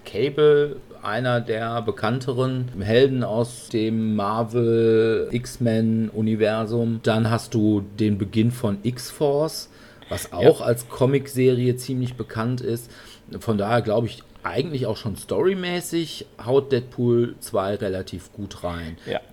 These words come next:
Speaker 2: ja. Also der
Speaker 1: Mo-
Speaker 2: bringt schon einiges an, an Openern. Jetzt bin ich nicht so firm in der Comic-Reihe, um zu sagen,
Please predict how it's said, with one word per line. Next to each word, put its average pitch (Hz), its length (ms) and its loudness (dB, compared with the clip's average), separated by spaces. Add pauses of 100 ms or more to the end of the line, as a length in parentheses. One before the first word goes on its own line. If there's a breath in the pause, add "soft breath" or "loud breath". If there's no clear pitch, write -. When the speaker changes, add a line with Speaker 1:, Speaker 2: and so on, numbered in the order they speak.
Speaker 2:
ja. 98 140 -10 (200)
Also - 160 0
der 131 140 6
Speaker 1:
Mo- 127 60 -2
Speaker 2:
bringt 170 200 0
schon 139 180 2
einiges 139 500 0
an, 117 300 -2
an 113 200 -8
Openern. 147 560 -2 (300 loud breath)
Jetzt - 200 -12
bin 135 240 2
ich - 220 -8
nicht 127 340 -4
so 127 200 -2
firm 139 440 -4
in 110 160 -8
der 107 100 -4
Comic-Reihe, 107 600 -6
um 95 100 -8
zu 110 140 -12
sagen, 120 500 -2